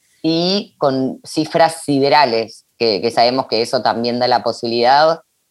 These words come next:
tanto desde el gaming, eh, como desde la música, de ser algo globales, que antes era muy difícil que pase con, con algunos artistas o con algunos juegos, ¿no?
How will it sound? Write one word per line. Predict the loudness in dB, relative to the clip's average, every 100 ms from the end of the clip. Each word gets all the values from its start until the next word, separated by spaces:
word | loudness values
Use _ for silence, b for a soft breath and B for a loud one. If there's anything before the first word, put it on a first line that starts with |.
| _
tanto | -4 -4 -2
desde | 0 0 -2
el | -2 0
gaming, | 2 2 0 0 -2 -4 -8 _ _ -10 -6
eh, | -4 -4 -6 -6
como | -4 -2
desde | -2
la | 0 0
música, | -2 -4 -2 0 -2
de | -4 -2
ser | 2
algo | 2 2 0
globales, | 0 2 4 4 2 0 -8 -16 _ _ _ _
que | -6
antes | -2 -2 0
era | 2 2
muy | 2 0
difícil | 0 -4 -4 -4
que | -2
pase | 0 -2 -4
con, | -2 -2 -4
con | -6 -4
algunos | -2 -2 -2
artistas | -2 -4 -2 -2 -2
o |
con | -6 -4
algunos | -4 -4 -6 -4
juegos, | -2 -2 -4 -8
¿no? | -12 -12